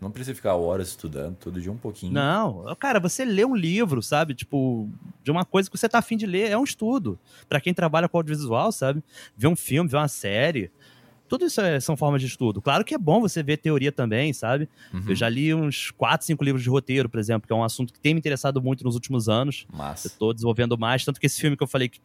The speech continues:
Speaker 2: passou lá nos Estados Unidos, o roteiro também foi meu, foi roteiro e direção, né? É, eu tô querendo me, me aprofundar nisso,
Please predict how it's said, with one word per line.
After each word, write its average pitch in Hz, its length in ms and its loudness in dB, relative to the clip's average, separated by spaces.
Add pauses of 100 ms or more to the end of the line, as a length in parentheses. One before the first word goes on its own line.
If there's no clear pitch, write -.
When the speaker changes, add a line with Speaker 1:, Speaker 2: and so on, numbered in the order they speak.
Speaker 2:
passou 123 260 0
lá 117 120 2
nos 113 80 -2
Estados 113 180 0
Unidos, 107 300 -2 (100)
o 113 60 -6
roteiro 135 320 0
também 127 180 -4
foi 127 140 2
meu, 110 180 0
foi 113 140 -2
roteiro 117 240 2
e - 20 -2
direção, 120 480 -2
né? 135 180 0 (840)
É, 98 400 2
eu 98 80 2
tô 139 180 2
querendo 160 400 -2
me, 135 180 -2 (160)
me 120 180 0
aprofundar 131 520 0
nisso, 127 360 -2